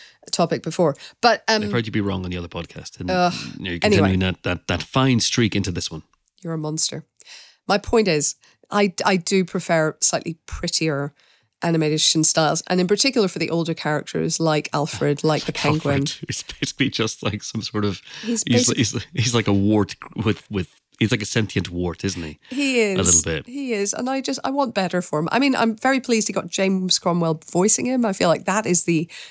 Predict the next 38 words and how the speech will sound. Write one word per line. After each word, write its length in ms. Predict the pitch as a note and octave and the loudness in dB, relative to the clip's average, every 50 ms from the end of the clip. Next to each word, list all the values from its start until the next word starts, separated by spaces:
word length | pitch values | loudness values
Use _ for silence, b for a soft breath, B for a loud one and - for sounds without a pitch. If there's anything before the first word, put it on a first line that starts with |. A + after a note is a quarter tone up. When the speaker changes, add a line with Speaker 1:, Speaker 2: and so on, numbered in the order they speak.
| B B | B B
Speaker 1:
appropriate 460 | D3 - - F#3 E3+ - E3 - - | -6 -2 0 0 0 0 0 -2 0
level 240 | - E3 D#3+ F3 D#3+ | 0 0 0 0 0
of 140 | D3+ D3 - | -2 -2 0
respect 520 | E3 - - - A3+ C4+ C#4+ - - - | 0 2 2 2 2 0 0 -2 -6 -8
for 140 | - - - | -6 -4 -2
Alfred. 460 | - A#3+ A#3+ A#3+ - C4+ B3+ C4 B3+ | 0 0 0 0 -2 -2 -4 -2 -4
Speaker 2:
Yeah. 60 | - - B B B B B B B B B - | -6 -8 B B B B B B B B B 2
Speaker 1:
But, 160 | G3+ F#3 D3+ | 2 2 2
Speaker 2:
Yeah. 140 | F2 - - - | 2 -4 -8 -6
Speaker 1:
but 160 | - F#3 - - | -4 -4 -4 -4
the, 320 | G3 - _ - A3 - - | -8 -10 _ -2 -2 -2 0
the, 260 | G3 - A3+ G3 G3 _ _ | 0 0 0 0 0 _ _
the 260 | - G#3 - - - | -4 -4 -2 0 0
animation 320 | G#3+ G#3+ G3 G3 F#3+ - G3 | 0 2 2 2 2 0 0
style 220 | - F3 E3 - | 0 0 0 -2
I 80 | - F#3 | -2 -4
didn't 500 | E3+ - - F#3+ F#3 F3+ E3+ - - _ | -4 -4 -4 -2 -2 -2 -4 -4 -8 _
quite 340 | - - - - F3 - - | -20 -8 -2 -2 -2 0 0
buy 100 | - E3 E3 | 0 0 0
into 200 | D#3+ E3+ - - | 0 0 0 0
as 100 | E3 - | 0 2
much. 160 | F3 C3 - - | 0 2 2 2
It's 140 | A3 G3+ - | 2 4 4
interesting 400 | B3 C4 C4+ D#4+ D4 - C4 A3+ | 4 4 4 2 2 2 2 2
that 140 | G3+ G3 F#3 | 2 0 0
it 60 | F#3 F3 | 0 2
was 300 | F#3 F#3 F3 - - - B B B B B B B - | 2 2 4 2 2 0 B B B B B B B -4
pretty 140 | - A#3 A#3 | 0 2 2
much 220 | A3+ - F3+ - - | 2 2 0 0 2
European 540 | G3 G3+ G3+ F#3 - - G#3 G#3 A#3 B3+ B3 | 2 4 4 2 0 0 0 0 2 2 2
animated 420 | G#3+ F#3 F3+ E3 D#3 D3+ D#3 D3 C#3 | 2 2 2 2 2 0 0 0 2
as 100 | D3+ - | 2 0
far 160 | - D#3+ E3 | 2 0 -2
as 80 | E3 | -2
I 60 | E3 E3 | -2 -2
can 100 | F3 F3 | -4 -2
tell. 300 | - - F#3 F3 E3 E3+ | 0 2 2 4 4 4
So 340 | - - D#3+ D#3 D#3+ E3 | 2 2 2 2 0 0